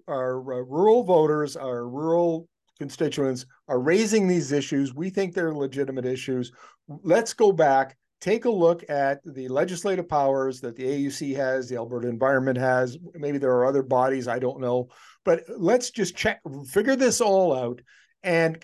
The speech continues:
come up with a way, uh, with a process. Uh, and you mentioned one, the, the cooperative hearings.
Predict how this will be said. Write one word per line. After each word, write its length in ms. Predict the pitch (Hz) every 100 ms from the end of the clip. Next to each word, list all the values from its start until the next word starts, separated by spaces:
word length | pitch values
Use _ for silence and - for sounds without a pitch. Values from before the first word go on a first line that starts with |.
| _
come 220 | 180 226
up 200 | 240 208
with 180 | 214 175
a 40 | 196
way, 460 | 143 135 135 131 _ _ _
uh, 340 | 156 131 131 131
with 260 | 151 151 -
a 160 | 143
process. 800 | 131 170 170 175 175 160 156 - - _ _
Uh, 320 | 160 127 127 165
and 180 | 147 139
you 120 | 156
mentioned 380 | 151 147 139 127
one, 240 | 127 202
the, 180 | 143 127
the 180 | 135 135
cooperative 500 | 147 139 135 131 117
hearings. 500 | 127 131 220 -